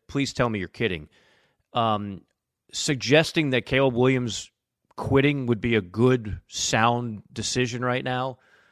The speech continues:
Wow, man, <laughs> that is just, I don't know where to start. We don't have enough time in this segment. We'll talk about that with, with, uh, Brando as well, but that would be an insanely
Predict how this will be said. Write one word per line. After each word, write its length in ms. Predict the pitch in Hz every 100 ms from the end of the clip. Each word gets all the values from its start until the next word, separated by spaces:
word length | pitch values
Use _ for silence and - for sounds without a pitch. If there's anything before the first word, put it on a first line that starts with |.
| _ _ _ _ _ _
Wow, 420 | - 98 87 80 - _ _ -
man, 480 | 113 113 104 95 82 _
<laughs> 340 | - - -
that 140 | 180
is 160 | 165 135
just, 420 | - 143 113 - - - - - _ -
I 120 | 165
don't 100 | 196
know 80 | 180
where 140 | 160
to 80 | 123
start. 340 | - 143 139
We 60 | 139
don't 140 | 147
have 100 | 139
enough 180 | 127 95
time 320 | - 127 131
in 60 | 127
this 140 | 104
segment. 440 | - - 147 131 117
We'll 140 | 160
talk 180 | - 208
about 160 | 143
that 140 | 120 113
with, 120 | 95 -
with, 320 | 110 - -
uh, 280 | 104 92 87 _ _ _
Brando 460 | 139 113 110 107 98
as 100 | 90
well, 380 | 98 101 90 87
but 280 | 101 92 _ _ _ _ _ _ _ _ _
that 200 | 127 156
would 160 | 170 139
be 120 | 147
an 80 | 139
insanely 1300 | 110 - - - - 156 170 160 139 127 117 107